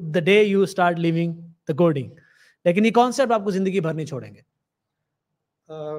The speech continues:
Speaker 2: मेरा ख्याल है कि हम थोड़ा सा टाइम काउंटडाउन
Speaker 1: ओए,
Speaker 2: अभी नहीं, काउंटडाउन अभी नहीं
Speaker 1: काउंटडाउन
Speaker 2: स्टार्ट
Speaker 1: खत्म हो
Speaker 2: किया।
Speaker 1: गया, खत्म। सर, ग्यारह मिनट हो गए हैं। नहीं
Speaker 2: पह-,
Speaker 1: जी।
Speaker 2: पहले, पहले बच्चों को एक दफा बता तो दें कि यार सबमिट का बटन दबा दो खुदा के लिए।
Speaker 1: हाँ, प्लीज सबमिट का। आगे कितने सबमिशन
Speaker 2: बेटा,
Speaker 1: हैं?
Speaker 2: सबमिट का बटन दबाना बहुत जरूरी है। क्वेश्चन रह भी गए हैं
Speaker 1: इलेवन
Speaker 2: तो
Speaker 1: सबमिशन है out of ट्वेंटी।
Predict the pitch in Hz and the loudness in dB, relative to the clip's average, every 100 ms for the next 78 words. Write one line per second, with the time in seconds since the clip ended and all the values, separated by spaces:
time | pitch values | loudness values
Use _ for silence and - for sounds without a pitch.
0 | 147 143 143 139 143 151 147 160 160 160 | -12 -14 -12 -8 -8 -6 -6 -6 -4 -2
1 | 151 143 123 123 127 123 143 143 147 139 | -2 -4 -6 -8 -12 -8 -6 -4 -4 -4
2 | 131 147 151 147 - 165 185 - 349 339 | -4 -6 -8 -10 -2 0 4 6 6 4
3 | 226 262 233 226 269 277 302 294 302 247 | 0 2 6 8 8 8 8 8 6 6
4 | 277 277 254 214 247 269 330 269 320 277 | 6 6 6 2 2 2 2 0 2 4
5 | 302 311 294 269 233 180 190 320 311 240 | 4 0 -4 -2 -2 -2 -2 -2 0 2
6 | 175 170 165 170 147 - 160 165 160 139 | 2 0 -2 -4 -6 -10 -10 -6 -6 -6
7 | 143 156 151 135 135 160 170 175 185 180 | -8 -12 -6 -6 -6 -6 -4 -2 0 0
8 | 185 175 156 175 170 170 156 156 147 139 | 0 -6 -4 -4 -4 -4 -4 -4 -4 -4
9 | 143 143 131 127 135 120 147 240 220 214 | -4 -6 -8 -8 -10 -8 -4 2 2 2
10 | 247 285 - 247 247 - 247 208 254 285 | 2 2 2 2 2 -2 0 0 -2 -6
11 | 254 277 277 262 294 240 240 220 190 220 | -12 -12 -12 -4 0 2 2 -2 -2 -4
12 | 226 226 196 196 202 180 175 180 147 151 | -4 -4 -4 -4 -6 -2 -2 -2 -4 -4
13 | 160 180 180 196 196 170 156 - 175 147 | -4 -6 -4 -4 -4 -6 -8 -8 -8 -2
14 | 151 175 190 175 170 208 226 320 - 269 | -2 -2 -6 -8 -2 4 4 4 -2 -4
15 | 254 269 262 254 254 190 233 226 240 - | -4 -10 -6 -4 -4 -6 -8 -8 -12 -14